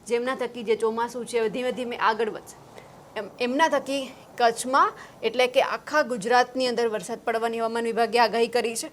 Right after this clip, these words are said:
પરંતુ અત્યારે તો જે છૂટાછવાયા સ્થળે વરસાદ પડી રહ્યો છે તેમને લઈને હવામાન વિભાગે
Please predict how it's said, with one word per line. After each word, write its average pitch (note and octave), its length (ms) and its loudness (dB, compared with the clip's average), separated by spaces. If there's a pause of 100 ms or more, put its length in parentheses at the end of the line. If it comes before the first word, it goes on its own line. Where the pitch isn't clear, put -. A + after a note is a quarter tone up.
(360)
પરંતુ C#4 460 2
અત્યારે C4 540 4
તો C#4 160 2
જે C#4 260 4 (380)
છૂટાછવાયા B3 560 4
સ્થળે C4+ 240 0
વરસાદ B3 440 0
પડી A#3 220 0
રહ્યો B3 300 0
છે C#4 180 -4 (440)
તેમને B3 240 -2
લઈને B3 240 0
હવામાન A#3+ 320 0
વિભાગે A#3+ 520 -2